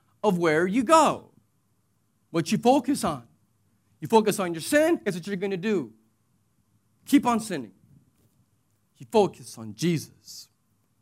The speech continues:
You see his beauty, his glory, his majesty. You, you read these words every day. You think, you meditate, you pray, you draw near to Jesus. You see him,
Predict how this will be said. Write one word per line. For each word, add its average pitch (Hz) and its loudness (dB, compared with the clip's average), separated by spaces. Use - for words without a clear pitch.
You 127 -12
see - -4
his 131 -6
beauty, 147 -4
his 110 -14
glory, 165 0
his 107 -16
majesty. 147 -2
You, 151 -6
you 165 -6
read 196 2
these 170 -4
words 185 4
every 180 -2
day. 190 2
You 151 0
think, 208 0
you 147 -8
meditate, 180 -4
you 165 -6
pray, 202 0
you 151 -6
draw 208 2
near 226 0
to - -8
Jesus. 170 -2
You 139 -12
see - -4
him, 233 -2